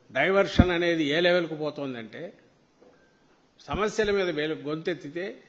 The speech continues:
మీరంతా ఫేక్ ప్రచారం చేస్తున్నారు, సోషల్ మీడియా అడ్డం పెట్టుకో-, సోషల్ మీడియా అనే దానికి తనే మొత్తం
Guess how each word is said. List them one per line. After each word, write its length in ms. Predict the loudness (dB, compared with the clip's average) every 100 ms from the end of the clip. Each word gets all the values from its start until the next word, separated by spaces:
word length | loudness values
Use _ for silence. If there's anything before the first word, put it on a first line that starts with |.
| _ -12
మీరంతా 460 | -6 -4 -4 -2 -4
ఫేక్ 440 | -2 -2 -2 -4
ప్రచారం 460 | -8 -4 -4 -4 -6
చేస్తున్నారు, 600 | -8 -10 -14 -14 -12 -14
సోషల్ 400 | -8 -8 -6 -8
మీడియా 280 | -8 -6 -6
అడ్డం 240 | -6 -8
పెట్టుకో-, 300 | -8 -12 -16
సోషల్ 320 | -12 -10 -6
మీడియా 200 | -4 -2
అనే 160 | -4 -4
దానికి 300 | -6 -6 -10
తనే 280 | -8 -4 -2
మొత్తం 440 | -2 -4 -8